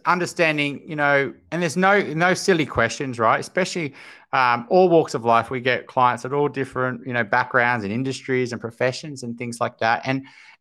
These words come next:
everyone doing it for the first time asks very similar questions, um, because there is a lot to know and, you know, understanding the process, it's quite confusing. You know, how does it work when, um,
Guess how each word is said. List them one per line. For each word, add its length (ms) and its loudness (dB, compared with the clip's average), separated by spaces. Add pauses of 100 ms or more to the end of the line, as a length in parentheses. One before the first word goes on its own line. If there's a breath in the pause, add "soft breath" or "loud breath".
everyone 420 4
doing 220 2
it 120 -4
for 60 -20
the 100 -4
first 360 -2
time 180 0
asks 300 -2
very 180 2
similar 360 -4
questions, 760 -8
um, 180 -2 (360 loud breath)
because 200 0
there 140 6
is 120 4
a 60 6
lot 240 4
to 100 0
know 320 2
and, 320 -4
you 100 -6
know, 80 2
understanding 500 0
the 80 -2
process, 640 -2
it's 120 -20
quite 200 -2
confusing. 680 -6
You 100 -12
know, 240 -4
how 160 0
does 120 -4
it 80 -2
work 360 4
when, 160 -2
um, 220 2